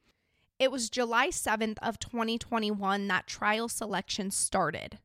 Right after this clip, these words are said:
and this was just after Travis attended a competency trial and was deemed fit to stand trial. Now, regardless of his plea, there was so much evidence presented against him in court.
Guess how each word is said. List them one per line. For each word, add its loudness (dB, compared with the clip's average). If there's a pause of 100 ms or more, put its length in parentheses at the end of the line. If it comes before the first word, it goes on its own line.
and 0
this 0
was -6
just 2
after 2
Travis 2
attended -2
a 0
competency -4
trial -2 (260)
and 2
was 4 (120)
deemed -2
fit -2 (120)
to 0
stand -2
trial. 2 (840)
Now, 6 (100)
regardless 4
of 0
his 0
plea, -2 (220)
there 4
was 4
so 4
much 0
evidence -2 (140)
presented 0
against -4
him 0
in -4
court. -4